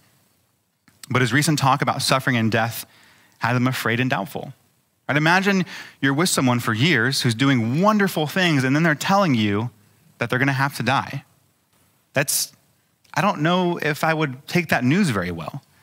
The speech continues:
That's hard news to understand. And so for the disciples, when they see Moses,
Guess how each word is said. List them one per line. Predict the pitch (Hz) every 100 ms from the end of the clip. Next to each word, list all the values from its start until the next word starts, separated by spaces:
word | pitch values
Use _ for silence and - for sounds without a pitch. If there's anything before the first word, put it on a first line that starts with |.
| _
That's | 123
hard | - 156 160
news | 127 131 120
to | 117
understand. | 117 110 - 117 101 - _ _ _ _ _ _ _ _ _ - -
And | 131
so | 143
for | 131
the |
disciples, | 123 151 202 127 127 117
when | 127
they | 131
see | - - 202
Moses, | 190 147 135 98 123 -